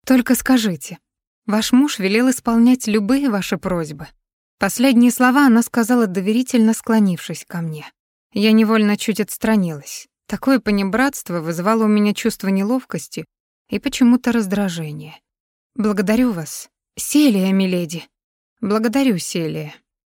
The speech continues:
терпеливо откликнулась я. Только вбитый с детства этикет не позволил мне наброситься на разложенную, источающую божественный аромат еду.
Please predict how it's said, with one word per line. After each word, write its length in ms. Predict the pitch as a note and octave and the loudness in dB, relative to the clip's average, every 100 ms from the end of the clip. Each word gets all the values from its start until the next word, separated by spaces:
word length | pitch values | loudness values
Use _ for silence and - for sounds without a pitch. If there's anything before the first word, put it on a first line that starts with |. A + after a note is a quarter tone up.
| - | -6
терпеливо 560 | G#3+ F#3+ G#3+ F#3 F#3 | -4 -2 -2 -2 -2
откликнулась 640 | F3+ - F3 G3+ F3+ F3 - | -4 -8 -8 -4 -4 -6 -8
я. 200 | D#3+ C#3+ _ _ _ _ - | -10 -12 _ _ _ _ -6
Только 260 | G#3+ G3+ | -4 0
вбитый 380 | G3+ F#3 A3+ G#3+ | -2 -2 -2 0
с 80 | F#3 | -2
детства 420 | F3 A3 - F#3+ | -2 -2 -4 -6
этикет 460 | F#3 G3+ - C#4 - | -4 -6 -4 -4 -4
не 100 | F3 | -6
позволил 520 | F#3 F3 F#3 F#3 F#3 | -4 -4 -4 -2 -2
мне 180 | F#3 F#3 | -2 -2
наброситься 600 | F3+ F3 A#3 - G3+ G3+ | -2 -2 -4 -4 -6 -4
на 120 | F3+ | -2
разложенную, 680 | F3 F3 G#3+ A3 F#3 E3+ D#3+ _ _ _ - | -4 -2 -2 -2 -2 -4 -8 _ _ _ -12
источающую 720 | G3 A#3+ A#3 C#4+ B3 - G#3 | -6 -4 0 0 0 -2 -4
божественный 800 | E3+ F#3+ F3+ C4 - A3 G#3 G3 | -2 -4 -2 -4 -2 0 2 2
аромат 380 | F#3+ F3 F3 - | 0 -2 -4 -8
еду. 460 | - D3 D#3+ C#3+ | -10 -10 -10 -16